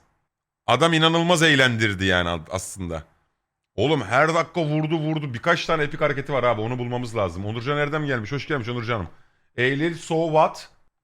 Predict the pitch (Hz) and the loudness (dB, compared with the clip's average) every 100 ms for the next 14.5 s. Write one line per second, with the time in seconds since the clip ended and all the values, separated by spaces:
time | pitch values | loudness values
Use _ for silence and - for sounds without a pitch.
0 | _ _ 117 113 151 - 160 143 131 147 | _ _ 4 6 4 -2 -2 0 -2 -2
1 | 131 110 104 110 113 156 - - _ _ | -2 -2 -2 -4 -4 -8 -14 -20 _ _
2 | - 113 117 104 120 143 156 - 175 196 | -8 -4 -4 0 2 2 0 2 0 0
3 | - - _ _ _ - 127 - 127 123 | -10 -20 _ _ _ 0 2 4 4 4
4 | 156 - 120 113 110 120 170 - - _ | 2 -2 -2 2 2 2 -2 -8 -16 _
5 | _ _ - - 185 165 117 101 120 185 | _ _ -18 -6 -2 0 -2 -6 -6 -4
6 | 180 180 202 - - _ _ 127 127 127 | 0 2 2 -2 -20 _ _ -4 -4 0
7 | 139 127 131 117 110 107 98 - 98 - | 2 2 2 2 2 0 -2 0 0 0
8 | - - - _ _ - - 104 107 120 | -10 -18 -20 _ _ -20 -4 0 2 4
9 | 110 110 113 104 - 104 98 80 80 - | 4 4 2 0 0 2 2 2 -4 -8
10 | _ _ 120 135 - 135 147 156 165 160 | _ _ 0 2 4 4 4 4 4 4
11 | 131 160 131 151 170 170 165 180 165 147 | 2 -2 0 2 4 4 4 4 6 6
12 | 127 123 110 - - 156 185 - _ _ | 4 0 -4 -4 2 0 0 -10 _ _
13 | _ _ _ _ 98 110 107 120 123 107 | _ _ _ _ -2 0 -4 -6 -8 -6
14 | 104 110 - 90 82 | -6 -6 -8 -8 -8